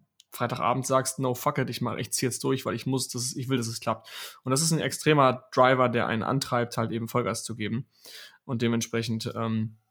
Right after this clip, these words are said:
ist es jetzt natürlich ein absolutes Privileg, in der Situation zu sein, okay, was, was mache ich jetzt? Was gefällt mir wirklich? Worauf habe ich Spaß?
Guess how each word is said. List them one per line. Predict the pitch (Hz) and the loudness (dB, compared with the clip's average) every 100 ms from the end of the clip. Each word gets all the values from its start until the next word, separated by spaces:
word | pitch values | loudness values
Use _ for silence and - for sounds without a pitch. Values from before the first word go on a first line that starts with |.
| _ _ _ _ _ - - | _ _ _ _ _ -8 2
ist | 160 | 4
es | 156 135 | 6 6
jetzt | 135 190 - - | 8 8 4 0
natürlich | 131 - 175 196 - | 2 6 6 6 2
ein | 127 - | 0 4
absolutes | 151 - 147 143 139 | 4 4 2 2 0
Privileg, | 135 127 123 139 - - | 0 2 4 2 0 -6
in | 127 | -2
der | 127 | 0
Situation | 127 131 120 - 151 | 0 0 0 2 2
zu | 143 | 0
sein, | 123 123 131 135 - - - _ - | 2 4 4 0 -8 -20 -20 _ -12
okay, | 131 135 113 | 2 4 4
was, | 120 123 143 - - - _ _ _ _ - | 6 6 6 0 -4 -12 _ _ _ _ -2
was | 127 | 2
mache | 131 147 | 6 6
ich | 165 | 8
jetzt? | 185 190 - | 6 4 2
Was | 127 - | 2 0
gefällt | 135 - 117 | 0 2 2
mir | 127 120 | 2 4
wirklich? | 156 160 135 | 4 2 0
Worauf | 127 131 | 2 2
habe | 131 131 | 0 -2
ich | 127 | -2
Spaß? | - 120 131 233 - - | 2 4 4 2 -4 -10